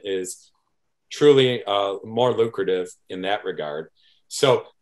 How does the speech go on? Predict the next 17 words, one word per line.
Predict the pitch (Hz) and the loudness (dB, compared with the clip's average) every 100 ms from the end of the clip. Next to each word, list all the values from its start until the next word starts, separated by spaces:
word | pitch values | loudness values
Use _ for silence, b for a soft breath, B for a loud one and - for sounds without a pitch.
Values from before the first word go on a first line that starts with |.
| - | 0
Miss | 135 135 | 2 2
Cynthia | - 156 151 147 127 | 2 2 4 2 2
Bram, | 123 131 131 120 113 | 0 0 0 -4 -4
if | 110 120 | -4 -2
you | 160 | -2
could | - 143 | 0 0
s-, | - - _ | -2 -12 _
please | - 165 160 | -4 -2 0
share | - 147 135 117 | 2 4 6 4
why | 117 123 | 4 2
you're | 120 135 | 4 0
so | 135 135 131 | 2 0 0
excited | 127 - 127 123 | -2 -2 -2 0
about | 117 113 - | -2 -2 -4
Savings | - 117 117 113 | -4 -4 -4 -4
Highway | 113 110 107 | -2 -2 -4
Global | 107 113 113 117 | -4 -2 -2 -4